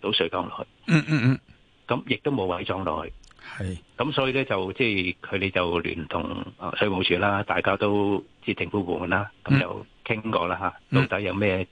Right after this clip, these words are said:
Speaker 1: 折衷方法啦？
Speaker 2: 嗯。
Speaker 1: 我不如咁啦，即係水務署啲水嚟到都有壓力嘅。咁如果呢棟大廈能夠咧，就令到消防員嚟做，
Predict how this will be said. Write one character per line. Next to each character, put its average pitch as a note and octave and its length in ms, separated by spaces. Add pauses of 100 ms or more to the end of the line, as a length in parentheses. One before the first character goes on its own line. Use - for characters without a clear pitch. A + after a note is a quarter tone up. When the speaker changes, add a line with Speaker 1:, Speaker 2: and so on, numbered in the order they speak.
Speaker 1:
折 F#2 120
衷 G#2 160
方 G2 160
法 - 140
啦？ G2+ 140 (220)
Speaker 2:
嗯。 C3+ 160 (120)
Speaker 1:
我 G#2 260
不 - 120
如 A2 100
咁 F2 220
啦， A#2 460 (220)
即 B2+ 60
係 F#2 280 (600)
水 - 240
務 A2 180
署 G2+ 120
啲 A2+ 120
水 F#2+ 220
嚟 F#2 160
到 F#2+ 140
都 A2 100
有 F#2+ 160
壓 F2 140
力 E2+ 180
嘅。 F2+ 240 (720)
咁 C#3+ 480
如 F2+ 60
果 A#2 180
呢 F3 140
棟 G#2 200
大 G2 140
廈 G2 220
能 F2 200
夠 G#2 140
咧， B2 140
就 F#2+ 240
令 F#2+ 240
到 G#2+ 120
消 D3 180
防 F#2+ 180
員 F2+ 160
嚟 F2+ 160
做， G#2 200